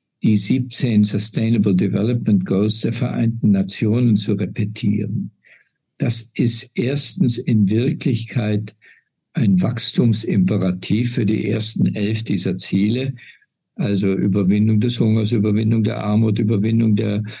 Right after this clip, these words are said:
äh, Krankheiten, der Überwindung der Nichtbildung und wa-, weiß nicht was alles. Und das bedeutet eine Verzehnfachung des Wachstums.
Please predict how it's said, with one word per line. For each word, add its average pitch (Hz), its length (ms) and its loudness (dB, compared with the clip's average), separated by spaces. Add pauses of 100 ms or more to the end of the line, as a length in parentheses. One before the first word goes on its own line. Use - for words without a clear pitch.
(280)
äh, 117 140 -4
Krankheiten, 113 720 0
der 123 80 0
Überwindung 117 560 2
der 110 100 0
Nichtbildung 117 720 2
und 135 260 0
wa-, 151 220 -6
weiß 147 260 -2
nicht 120 140 -2
was 104 180 -4
alles. 156 340 -2 (460)
Und 151 240 2
das 170 180 0
bedeutet 113 640 -2
eine 117 240 0
Verzehnfachung 117 1120 0
des - 240 -2
Wachstums. - 800 -4